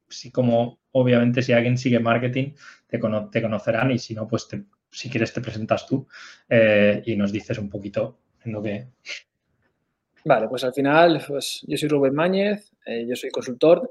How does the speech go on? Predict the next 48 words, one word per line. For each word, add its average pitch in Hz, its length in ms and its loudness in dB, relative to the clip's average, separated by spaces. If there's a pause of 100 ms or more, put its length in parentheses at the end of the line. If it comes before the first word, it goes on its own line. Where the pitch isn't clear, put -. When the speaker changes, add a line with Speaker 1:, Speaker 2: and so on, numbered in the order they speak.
(140)
Speaker 2:
de 120 120 -6
marketing, 170 460 -2
estoy 127 300 -4
más 123 140 -6
especializado 127 1000 -4
últimamente 135 420 -4
en 123 60 0
la 120 80 -2
parte 120 440 -4 (460)
de 139 140 0
embudos 147 340 4
de 135 60 0
venta 165 340 0
y, 135 300 -2
y 131 80 -8
de 127 80 -2
la 123 60 2
publicidad 123 300 -4
en 123 60 -8
Facebook 127 260 -2
Ads. - 260 -2 (180)
También 135 520 -4 (200)
llevo 147 300 2
la 127 140 2
parte 131 280 0
de, 123 500 -4 (400)
de 127 120 -4
marketing 143 360 0
digital 131 360 0
de 131 60 -2
la 110 100 -4
Escuela 120 280 -4
Marketing 123 300 -6
and 120 80 -4
Web, 202 200 4
pues, - 140 -16 (220)
me 117 60 -12
encargo 127 240 0
de 117 120 0
desarrollar 123 480 -4
las 123 100 -8
estrategias 123 360 -8
de 117 100 -2
marketing, 160 460 -2
de 135 80 -6
captación - 300 -8
de 123 60 -2
alumnos, 156 520 -2